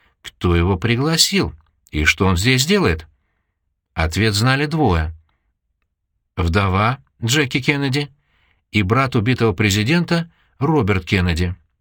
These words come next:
Аристотель Оазис и Джеки стали тайными любовниками. Бобби терпеть не мог Оазиса, но понимал, что не может просто выставить его, не поссорившись с Джеки. После Далласа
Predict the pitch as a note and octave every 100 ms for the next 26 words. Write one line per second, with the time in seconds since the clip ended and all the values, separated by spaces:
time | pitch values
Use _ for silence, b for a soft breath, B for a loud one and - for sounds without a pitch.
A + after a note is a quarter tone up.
0 | _ _ _ _ _ _ _ _ _ _
1 | _ _ _ F#2 F2+ E2 - G2+ G#2+ A2
2 | B2 A#2 A2+ - - G#2 A2+ F3+ F3 F3
3 | b b b b - - F3 E3+ E3 D#3+
4 | D#3+ D#3 D#3+ E3 G#2+ D#2+ F2 D#2+ E2 E2+
5 | E2+ _ _ _ _ _ _ E2 D2 F2
6 | G2+ G2+ F#2+ C3 C3 E3+ - A#2 G2+ F2
7 | G#2+ G2+ F2+ F#2 E2+ F#2 F2 - _ _
8 | _ - G2 - B2+ D#3 F#3 G3 - G#2+
9 | A#2+ C3 - B2 - D3+ D#3+ D3+ - G#2
10 | G2 C3 D3 F#3+ F#3+ b b b - A2
11 | A2+ C3 - D#3+ D3 - C#3+ B2+ - A2+
12 | A2 A2+ D#2+ - D#2+ E2 _ _ _ _
13 | _ _ F2 F2 F#2+ E2+ B2+ D3 - D3+